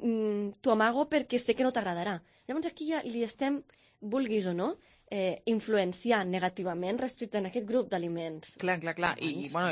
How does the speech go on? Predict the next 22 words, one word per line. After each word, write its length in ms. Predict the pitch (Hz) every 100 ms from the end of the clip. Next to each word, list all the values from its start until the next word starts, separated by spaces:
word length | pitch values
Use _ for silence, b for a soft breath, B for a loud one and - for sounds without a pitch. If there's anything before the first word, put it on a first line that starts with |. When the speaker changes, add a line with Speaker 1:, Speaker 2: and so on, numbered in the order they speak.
| 139
Speaker 1:
no? 20 | -
Speaker 2:
i 140 | 139
en 140 | 139 151
aquest 200 | 160 165
cas 120 | 170
amb 120 | 185
les 120 | 202
verdures, 480 | 175 151 202 202 147
però 120 | 165 147
és 80 |
que 80 | -
amb 80 | 180
el 120 | 175
peix 480 | - 180 175 180 -
exactament 600 | 165 156 180 165 170 170
el 100 | 160
mateix, 640 | 165 175 214 220 233 233 -
Speaker 1:
Sí. 80 |
Speaker 2:
no? 220 | 190 226 247
Vull 120 |
Speaker 1:
A 20 |
Speaker 2:
dir 40 | 170